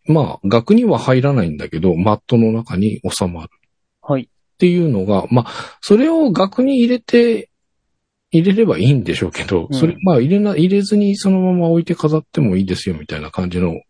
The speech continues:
Speaker 1: 売ってたんで。
Speaker 2: ああ。
Speaker 1: で、えーと、
Speaker 2: はい。
Speaker 1: あまり考えずに、白と黒
Speaker 2: ええ。
Speaker 1: を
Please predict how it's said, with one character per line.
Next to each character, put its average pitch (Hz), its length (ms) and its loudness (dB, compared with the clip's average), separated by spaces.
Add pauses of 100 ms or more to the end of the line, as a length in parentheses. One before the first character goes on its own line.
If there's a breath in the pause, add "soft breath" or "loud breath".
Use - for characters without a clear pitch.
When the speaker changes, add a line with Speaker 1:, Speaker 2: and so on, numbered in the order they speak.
Speaker 1:
売 113 60 -2
っ - 20 0
て 143 160 2
た 73 140 -4
ん 78 140 -12
で。 82 200 -6 (300 loud breath)
Speaker 2:
あ 156 80 2
あ。 110 480 -6 (360)
Speaker 1:
で、 165 460 0 (140)
え 104 160 2
ー - 20 -10
と、 - 200 -4
Speaker 2:
は 95 100 0
い。 95 100 -4 (1080)
Speaker 1:
あ 147 120 4
ま 254 120 2
り 247 100 -4
考 208 280 0 (120)
え 156 60 0
ず 95 120 -8
に、 76 200 -10 (960)
白 - 380 0
と 185 140 -2
黒 - 360 -4 (680)
Speaker 2:
え 131 260 -4 (480)
え。 127 60 4
Speaker 1:
を - 220 0